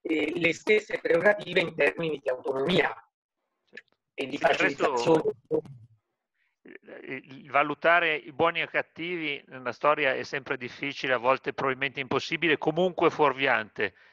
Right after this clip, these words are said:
Speaker 2: Ma, eh, mi veniva anche in mente il fatto che poi questa epopea della Lega Lombarda, nella, nella, nella strumentalizzazione storica, eh, raggiunge il paradosso, perché nel Risorgimento diventa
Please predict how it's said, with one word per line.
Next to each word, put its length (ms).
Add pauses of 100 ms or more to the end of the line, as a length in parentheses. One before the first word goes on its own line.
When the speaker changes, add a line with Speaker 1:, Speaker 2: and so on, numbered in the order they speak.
(200)
Speaker 2:
Ma, 140
eh, 140
mi 340
veniva 220
anche 160
in 60
mente 220
il 200
fatto 300
che 160
poi 360 (120)
questa 280
epopea 360
della 180
Lega 200
Lombarda, 760 (360)
nella, 640
nella, 360 (200)
nella 340
strumentalizzazione 1160
storica, 840 (440)
eh, 280
raggiunge 360
il 100
paradosso, 580
perché 280
nel 120
Risorgimento 800
diventa 720